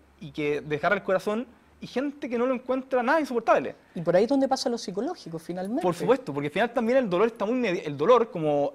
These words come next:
Speaker 1: em, desorganización corporal objetiva
Speaker 2: Mm.
Speaker 1: está muy mediado, pues, y está, y es muy difícil como, como separarlo del, de este como sufrimientos como psíquico, como psicológico.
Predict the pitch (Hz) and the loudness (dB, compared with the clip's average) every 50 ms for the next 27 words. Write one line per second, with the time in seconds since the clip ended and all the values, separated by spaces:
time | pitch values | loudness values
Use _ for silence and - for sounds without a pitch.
0 | - - _ - 147 139 131 131 135 127 131 131 127 123 120 - _ _ - 156 | -8 -18 _ -14 -10 -8 -6 -6 -6 -8 -8 -8 -10 -10 -12 -14 _ _ -14 -14
1 | 147 - 165 151 160 156 147 - - 190 202 202 - 196 160 170 - 170 170 185 | -10 -6 -4 -2 -2 -2 -4 -4 -2 -2 -2 0 0 0 -2 0 2 4 6 6
2 | 202 202 196 185 175 160 - 151 - - - 156 240 - 151 160 208 247 - - | 6 4 2 -2 -4 -4 -6 -6 -6 -8 -6 -2 2 4 4 4 2 0 -6 -14
3 | - - - 160 156 139 - - 180 185 240 277 277 277 262 233 190 214 277 320 | -18 -14 -12 -10 -10 -12 -8 -6 -2 0 2 2 2 2 0 0 0 2 4 4
4 | 269 190 160 156 156 147 - 214 170 - - - 233 247 247 226 196 196 220 190 | 4 4 2 0 -2 -4 -6 -8 -10 -6 -4 -2 0 2 2 0 0 -2 -2 0
5 | 208 262 285 262 - 269 269 277 - 277 247 226 214 202 185 175 165 - 175 175 | 0 0 0 0 -2 -4 -8 -6 -4 0 0 2 2 0 0 -4 -6 -6 -2 -2
6 | 170 170 165 160 151 139 139 143 143 139 147 160 160 151 147 151 - - - 185 | 0 0 0 -2 -4 -6 -10 -14 -14 -16 -16 -16 -16 -16 -16 -16 -14 -8 -4 -2
7 | 170 175 214 254 285 285 277 302 302 277 254 233 226 214 196 220 220 - - 247 | 0 2 4 4 4 2 2 2 2 2 2 0 -2 -2 -2 -4 -4 -2 0 0
8 | 233 220 214 214 208 202 190 175 - - - 160 180 180 208 262 269 226 - - | 2 2 2 2 2 2 0 0 -2 -6 -10 -8 -4 0 2 2 2 2 0 -4
9 | 190 165 - - - 180 160 160 151 - - 277 240 156 120 123 - 151 147 143 | -6 -8 -8 -8 -8 -6 -4 -4 -4 -4 -6 -8 -8 -8 -10 -12 -8 -8 -8 -8
10 | 143 - 156 151 180 226 - 139 110 - | -8 -6 -4 -4 -4 -4 -4 -6 -12 -12